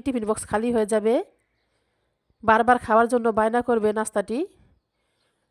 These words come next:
রেডি হয়ে গেল আমার একটি নাস্তা, আমি উঠিয়ে নিচ্ছি। এভাবে করে আমি সবগুলো নাস্তা বানিয়ে নিব।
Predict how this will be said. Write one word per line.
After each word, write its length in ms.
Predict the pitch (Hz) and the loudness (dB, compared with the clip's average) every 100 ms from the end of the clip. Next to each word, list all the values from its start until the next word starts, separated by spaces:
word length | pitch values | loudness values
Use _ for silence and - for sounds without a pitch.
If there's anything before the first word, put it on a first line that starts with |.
| - | -2
রেডি 180 | 226 220 | 0 2
হয়ে 120 | 240 226 | 2 4
গেল 100 | 226 | 2
আমার 120 | 220 220 | 2 -2
একটি 140 | - 220 | -4 -4
নাস্তা, 260 | 226 - 226 | -4 -2 -2
আমি 100 | 214 226 | -2 -4
উঠিয়ে 220 | 226 220 214 | -4 -6 -6
নিচ্ছি। 320 | 214 - 254 392 _ _ _ _ _ _ _ _ _ _ _ _ _ _ _ _ _ _ _ _ - | -8 -6 -4 -6 _ _ _ _ _ _ _ _ _ _ _ _ _ _ _ _ _ _ _ _ 4
এভাবে 300 | 240 277 247 240 | 8 10 8 8
করে 160 | 233 240 | 6 6
আমি 140 | 233 269 359 | 6 2 0
সবগুলো 320 | - 220 226 220 | -2 -2 0 0
নাস্তা 260 | 233 - 220 208 | 0 0 -2 0
বানিয়ে 240 | 214 233 240 | 0 0 -2
নিব। 140 | 226 | -2